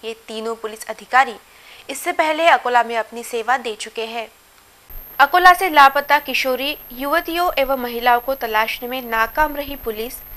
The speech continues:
तथा शिकायतकर्ता से अपमानजनक बर्ताव किए जाने का मुद्दा विधानसभा में गूंजा था, जिसके बाद गृह मंत्री ने जिम्मेदार दो पुलिस अधिकारियों को निलंबित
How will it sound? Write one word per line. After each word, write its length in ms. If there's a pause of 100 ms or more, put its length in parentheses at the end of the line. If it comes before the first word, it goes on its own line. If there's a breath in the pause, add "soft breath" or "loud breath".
(320 loud breath)
तथा 240
शिकायतकर्ता 840
से 160
अपमानजनक 800
बर्ताव 440
किए 180
जाने 300
का 160
मुद्दा 380 (440 loud breath)
विधानसभा 580
में 220
गूंजा 300
था, 240 (280)
जिसके 280
बाद 320
गृह 220
मंत्री 380
ने 140 (520 loud breath)
जिम्मेदार 500 (140)
दो 240
पुलिस 300
अधिकारियों 600
को 120
निलंबित 420